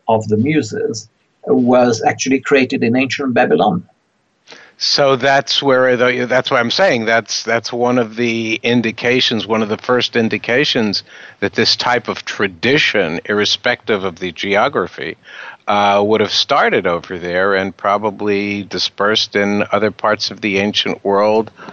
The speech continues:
Speaker 2: ultimately leading to, uh, to developments in Greece and Rome, et cetera, et cetera.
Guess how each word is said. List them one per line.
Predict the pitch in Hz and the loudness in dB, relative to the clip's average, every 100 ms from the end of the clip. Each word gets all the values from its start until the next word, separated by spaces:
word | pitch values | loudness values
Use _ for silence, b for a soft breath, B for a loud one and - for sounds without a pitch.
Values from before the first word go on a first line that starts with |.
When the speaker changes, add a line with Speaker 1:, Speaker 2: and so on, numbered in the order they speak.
| B | B
Speaker 2:
ultimately | 104 104 107 107 - 104 | -2 0 2 0 0 0
leading | 101 101 98 104 101 92 | 2 2 2 2 2 0
to, | - 104 98 98 98 | -2 2 4 6 4
uh, | 95 95 92 95 95 92 | 4 4 4 4 2 0
to | - 92 | -2 -2
developments | 95 92 98 - 101 98 - | 0 2 0 0 0 0 2
in | 98 | 0
Greece | 92 95 98 - 92 | 2 2 2 2 2
and | 90 92 | 2 2
Rome, | 92 92 90 | 2 2 2
et | 87 | 0
cetera, | - 90 87 | 0 2 2
et | 80 | 0
cetera. | - 247 226 | 0 0 -2